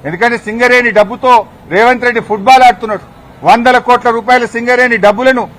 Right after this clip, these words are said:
తన షోకుల కోసం ఖర్చు పెడుతుంటే ఎందుకు కిషన్ రెడ్డి గారు మౌనంగా ఉంటున్నారు, ఎందుకు బీజేపీ మౌనంగా ఉంటుందని కూడా నేను ప్రశ్నిస్తా ఉన్నా. అన్ని బయటకు రావాలంటే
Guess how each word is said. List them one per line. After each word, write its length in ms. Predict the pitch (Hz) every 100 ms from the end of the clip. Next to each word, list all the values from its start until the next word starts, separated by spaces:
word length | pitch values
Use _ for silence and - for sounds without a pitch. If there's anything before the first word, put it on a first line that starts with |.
| - 202
తన 120 | 226
షోకుల 400 | 214 233 262 262
కోసం 300 | 247 247 254
ఖర్చు 280 | 214 220 226
పెడుతుంటే 580 | 233 214 226 214 226 196 - -
ఎందుకు 380 | 147 196 247 269
కిషన్ 320 | 240 233 240
రెడ్డి 180 | 233 220
గారు 180 | 220 214
మౌనంగా 380 | 196 196 190 180
ఉంటున్నారు, 360 | 175 175 143 - - -
ఎందుకు 420 | 143 208 254 277 262
బీజేపీ 500 | 226 233 240 233 214
మౌనంగా 480 | 202 226 240 220
ఉంటుందని 420 | 214 202 202 196 185
కూడా 160 | 196
నేను 180 | 190 180
ప్రశ్నిస్తా 520 | 170 156 180 156 170
ఉన్నా. 260 | 143 151 - - - -
అన్ని 260 | 147 214 247
బయటకు 380 | 196 226 240 233
రావాలంటే 680 | 220 220 208 202 220 202